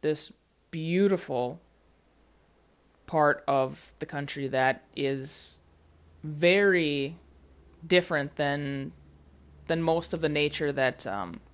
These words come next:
that I, I'm used to, especially being from North Dakota, especially being from, like, western central North Dakota, where you can basically see your dog run away for a week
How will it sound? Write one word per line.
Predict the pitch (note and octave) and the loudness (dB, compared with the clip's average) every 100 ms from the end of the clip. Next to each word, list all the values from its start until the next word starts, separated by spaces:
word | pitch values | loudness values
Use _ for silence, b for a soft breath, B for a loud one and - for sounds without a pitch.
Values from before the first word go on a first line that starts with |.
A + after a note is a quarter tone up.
| _ | _
that | - E3 | 2 6
I, | G3+ F#3 | 6 4
I'm | - E3+ | 0 0
used | F3+ E3 - | 0 -2 -4
to, | D#3+ D#3 D#3+ B B B - | -4 -4 -6 B B B -8
especially | - A3+ A3+ G3+ | 2 4 4 0
being | F#3 F3+ | 0 0
from | - F3 | -2 0
North | E3+ E3+ | 0 0
Dakota, | E3+ D#3 D3+ D3 C#3+ C#3+ | -2 0 4 4 4 0
especially | - E3 E3 E3 | -2 -2 -2 -4
being | D#3+ D#3 | -4 -6
from, | D3+ D#3+ | -8 -8
like, | D#3 C#3+ C#3+ | -4 -4 -6
western | - E3 B2+ - D#3+ D#3 | -6 0 2 0 -6 -4
central | D3+ E3 E3 E3 D#3+ | -2 0 -2 -2 -4
North | D3 C#3+ | -4 -6
Dakota, | D3 D3 D3 C#3+ C#3 - B B B B B _ | -6 -4 0 2 2 -2 B B B B B _
where | E3 D#3 D3+ D3+ | 2 6 6 4
you | D3 F3 | 2 -2
can | F3 E3 | 0 2
basically | D#3 D#3+ D#3+ D#3+ | 4 4 4 0
see | D#3 - | 0 0
your | E3 | 0
dog | D#3+ D3+ D3+ D#3 | 4 6 6 4
run | D#3 | 2
away | D#3 D#3 | 4 2
for | D#3 D3+ | 2 -2
a | |
week | D3+ G#3 G3 | 2 0 0